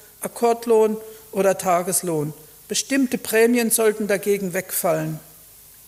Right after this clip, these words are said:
Weitere Forderungen bezogen sich auf die Arbeitsbedingungen, zum Beispiel in der Schlichterei.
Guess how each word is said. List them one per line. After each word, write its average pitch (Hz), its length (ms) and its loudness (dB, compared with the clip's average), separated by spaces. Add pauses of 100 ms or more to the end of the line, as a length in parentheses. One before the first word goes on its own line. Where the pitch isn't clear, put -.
(2250)
Weitere 240 440 2
Forderungen 233 640 2
bezogen 233 460 0
sich 220 200 -2
auf 202 160 0
die - 120 -2
Arbeitsbedingungen, 190 1040 0
zum 185 160 -4
Beispiel 202 380 2
in 202 100 -4
der 190 120 0
Schlichterei. 165 760 -2